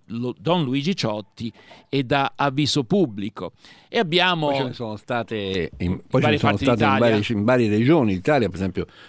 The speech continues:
Speaker 2: io, mm, che siamo più in Toscana, so che a Siena c'è stata questa giornata, poi in altre regioni, perché è proprio un, una data, mm, che corrisponde al primo giorno di primavera,
Speaker 1: Eh,
Speaker 2: quindi mi piace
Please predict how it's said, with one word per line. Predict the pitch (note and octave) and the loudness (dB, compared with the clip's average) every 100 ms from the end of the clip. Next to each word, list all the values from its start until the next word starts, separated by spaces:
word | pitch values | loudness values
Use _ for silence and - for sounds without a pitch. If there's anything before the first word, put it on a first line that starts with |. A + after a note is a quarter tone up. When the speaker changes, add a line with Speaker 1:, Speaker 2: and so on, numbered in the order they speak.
| - - | -16 0
Speaker 2:
io, | A2+ A2+ - | 2 2 -2
mm, | D#2 E2 D2+ D2+ | -12 -10 -10 -10
che | E2 | -10
siamo | F2 F2+ | -4 -4
più | - F#2+ | -2 -2
in | F2+ | 0
Toscana, | C3 - G2+ G#2+ | -2 0 -2 -2
so | F2+ F#2 | -2 -4
che | F#2+ | -4
a | E2 | -4
Siena | - B2 F#2 D#2 | 0 0 2 0
c'è | - | -2
stata | F#2 - E2 E2 | -4 -2 -2 -2
questa | E2+ E2 | -4 -4
giornata, | E2+ G#2+ B2 D3 C#3+ G2+ | -2 0 2 2 2 0
poi | G2+ | 0
in | F2+ | 0
altre | G2 F2+ F#2+ | -2 -2 -2
regioni, | A2 A#2 D3 | 0 2 2
perché | A#2+ F2 D#2+ | 2 -2 -4
è | F2 | -4
proprio | - B2 A#2+ F2+ - - - | -2 0 0 -2 -12 -20 -6
un, | G2+ G2 F2+ | -2 0 0
una | G#2+ | 0
data, | G#2 C3 B2 A#2+ F2+ - - | 2 2 2 0 -2 -12 -12
mm, | F2 E2+ C#2+ - | -8 -8 -10 0
che | G3+ - - - | 0 0 -12 -4
corrisponde | - F3 D#3 A#3 F#3+ | 2 2 4 4 4
al | A#2+ | 4
primo | C3 B2 | 4 4
giorno | B2+ B2+ | 4 4
di | B2 | 2
primavera, | B2 A#2+ A2+ G#2+ F#2 | 2 2 4 2 2
Speaker 1:
Eh, | F2+ | 2
Speaker 2:
quindi | - D3+ | 2 4
mi | A#2+ | 4
piace | D#3 D#3+ C3 | 4 4 4